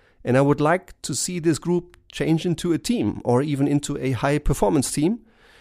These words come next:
Again, let us know. Uh, we love supporting groups to become a team and teams to become a high performance team. Or is there any individual leader,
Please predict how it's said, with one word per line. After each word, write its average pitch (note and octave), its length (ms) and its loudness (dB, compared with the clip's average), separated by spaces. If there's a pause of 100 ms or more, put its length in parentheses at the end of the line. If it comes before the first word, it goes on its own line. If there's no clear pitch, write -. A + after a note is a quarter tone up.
(540)
Again, C#3+ 440 -2
let D3 300 -4
us D#3 140 -2
know. F#3+ 300 -2 (140)
Uh, C3 300 -6
we C3 280 -4
love B2+ 420 0
supporting E3 720 -2
groups C#3 420 0
to D3+ 100 -6
become D3+ 320 -4
a D#3 60 0
team - 360 -4 (160)
and A2+ 240 -2
teams D#3 360 -4
to - 120 -10
become C3 380 -6 (300)
a A#2+ 80 0
high B2+ 460 -2
performance B2+ 500 -2
team. - 260 -8 (840)
Or G3+ 340 2 (380)
is C#3+ 200 0
there D3+ 240 2 (100)
any E3 300 4
individual D3+ 640 2
leader, G#2+ 600 -2